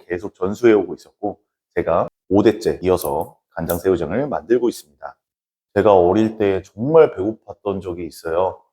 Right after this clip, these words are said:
아무것도 먹을 게 없었는데 그때 저희 집 앞에 반찬 가게 사장님이 간장 새우장을 주신 거예요. "이거라도 먹어라." 그거를 맛을 봤는데 너무 맛있어서 그 맛을 찾기 위해서 십 년 동안 연구하고 찾아낸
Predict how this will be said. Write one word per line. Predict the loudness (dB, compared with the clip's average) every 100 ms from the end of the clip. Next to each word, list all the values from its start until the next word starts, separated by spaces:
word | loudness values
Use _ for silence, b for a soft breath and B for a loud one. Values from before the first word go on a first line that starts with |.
| _ _
아무것도 | -6 -2 -2 -4 -2
먹을 | 0 0
게 | -2
없었는데 | -6 -6 -8 -6 -6 -6 -8 _ _ _
그때 | -8 -2 -2
저희 | 0 -2
집 | 0 -2
앞에 | -2 -6
반찬 | -6 -6 -4 0
가게 | 0 -2
사장님이 | -4 -4 -4 -4 -8 -14 -20 _ _
간장 | 0 2 4
새우장을 | 4 4 4 -2 -6
주신 | -10 -12 -8
거예요. | -8 -8 -12 -12
"이거라도 | 0 2 4 2
먹어라." | -2 2 2 2 -2 _ -6
그거를 | 2 4 4
맛을 | 2 0 2 -2
봤는데 | -2 -8 -6 -2 -2 -2 _ 0
너무 | 4 6 4
맛있어서 | 0 -4 -4 -2 -4 -8
그 | -4 -2
맛을 | 0 -2 -4 -6
찾기 | -10 -4 0
위해서 | 2 0 -2
십 | -8 -4
년 | 0 0 0
동안 | 0 2 0
연구하고 | -4 -12 -10 -10 -10 -16 _
찾아낸 | -20 -8 -6 -4 -6